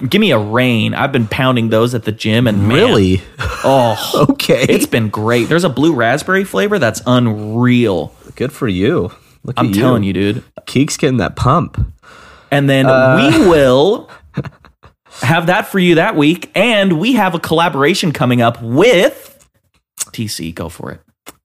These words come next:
Speaker 2: With Maddie Murphy and the Bad Broadcast. We are super, super excited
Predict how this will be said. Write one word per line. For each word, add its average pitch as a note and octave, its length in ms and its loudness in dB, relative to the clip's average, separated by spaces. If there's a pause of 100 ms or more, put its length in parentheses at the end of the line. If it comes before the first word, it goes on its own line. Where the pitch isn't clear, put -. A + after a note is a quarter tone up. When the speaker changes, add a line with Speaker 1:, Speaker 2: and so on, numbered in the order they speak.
Speaker 2:
With A#2+ 320 -2 (100)
Maddie G#2 480 0
Murphy A#2+ 640 0
and F#2+ 160 0
the F#2 80 0
Bad G#2 640 -2 (180)
Broadcast. F#2+ 1000 -4
We G#2+ 300 2
are G2+ 260 2
super, - 760 0
super - 320 -2
excited F#2+ 580 0